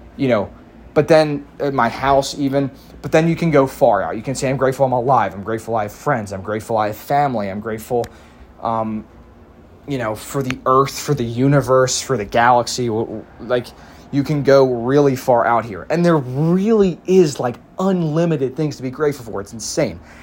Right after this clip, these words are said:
It's insane how many things there are to be grateful for. So, again, that might take practice because even in my life, I feel like, like, you, the goal is sort of to feel the gratitude. I kept a gratitude journal. I think in school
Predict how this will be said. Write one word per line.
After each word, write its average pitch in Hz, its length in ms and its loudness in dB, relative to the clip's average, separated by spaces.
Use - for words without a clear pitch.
It's 143 140 -6
insane 170 280 2
how 160 40 4
many 135 140 0
things 135 180 -4
there - 120 0
are 127 100 2
to 123 60 0
be 117 80 -4
grateful 113 320 -4
for. - 180 -14
So, 143 500 4
again, 170 260 4
that 147 160 2
might 247 180 2
take 185 280 -4
practice 151 380 2
because 143 260 -4
even 185 260 -2
in 160 80 0
my 127 200 -2
life, 139 280 0
I 127 140 -2
feel 156 200 -6
like, 143 280 2
like, 160 180 0
you, 156 180 -8
the 170 120 2
goal 202 360 4
is 208 100 2
sort 190 220 4
of 151 60 0
to 143 100 -4
feel 143 760 0
the 139 100 -2
gratitude. 117 540 -4
I 190 220 4
kept 214 340 0
a 160 60 -2
gratitude 156 460 2
journal. 135 340 -4
I 117 120 -6
think 175 520 -8
in 143 160 -4
school 139 640 -2